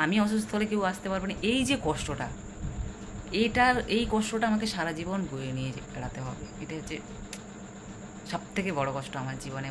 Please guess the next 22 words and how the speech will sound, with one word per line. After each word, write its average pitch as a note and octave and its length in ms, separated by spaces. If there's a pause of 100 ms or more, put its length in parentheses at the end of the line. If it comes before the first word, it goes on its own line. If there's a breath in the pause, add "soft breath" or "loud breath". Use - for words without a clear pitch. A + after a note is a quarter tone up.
বুঝেছো? D#3 300 (680 loud breath)
মানে, C#3+ 140 (100)
কি D#3 80 (140)
বলবো, C#3 320 (140)
কত D3+ 160 (160)
কথা - 180 (100)
বলে C#3+ 200
যাচ্ছি। C#3+ 240 (100)
আমি F3+ 100 (280)
সবসময় F#3 380
ভাবি D3+ 300
একটু F#3 200
ব্লগটা D3 260 (100)
ছোট D3+ 140 (120)
করব, D3 180 (520 loud breath)
কথা D#3 240
বলতে G3 200
বলতে G3 140 (140)
এত - 120 (100)
কথা G#3+ 240
চলে F3+ 160 (100)
আসে E3+ 180